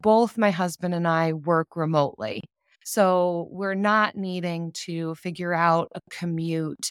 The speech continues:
and, you know, packing a lunch the night ahead of time. And we are able to heat up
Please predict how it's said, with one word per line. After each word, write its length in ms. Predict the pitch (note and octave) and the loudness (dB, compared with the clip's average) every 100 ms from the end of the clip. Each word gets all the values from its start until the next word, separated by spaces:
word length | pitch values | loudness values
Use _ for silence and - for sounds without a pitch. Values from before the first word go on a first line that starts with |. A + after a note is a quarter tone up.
| - | -4
and, 420 | D#3+ D#3 D3+ D3+ - - - _ | -2 0 0 -2 -6 -20 -20 _
you 100 | D#3+ | -8
know, 140 | C#3+ | -8
packing 540 | C#3+ - G3+ - F3+ F3 | -10 -4 -2 -2 -4 -2
a 80 | E3+ | 0
lunch 460 | E3+ E3+ E3+ - | 0 0 0 -4
the 100 | F3 | -4
night 340 | F3 F3 E3+ - _ - | -2 -2 -4 -8 _ -8
ahead 420 | D#3+ D3 F3 D#3+ | -6 -2 0 2
of 160 | E3 D3+ | 0 -4
time. 500 | - D#3+ D#3 D#3 D#3+ | -6 -2 -2 -2 -2
And 220 | E3 D#3+ | -4 -4
we 180 | D#3+ F#3 - | -4 -6 2
are 300 | G3 G3+ G3+ | 6 6 4
able 380 | F#3+ F3+ F3+ E3+ | 2 2 -2 -2
to 160 | - | -6
heat 340 | E3+ - F#3 F#3 | -8 -6 -6 -2
up 240 | E3+ E3 | 0 0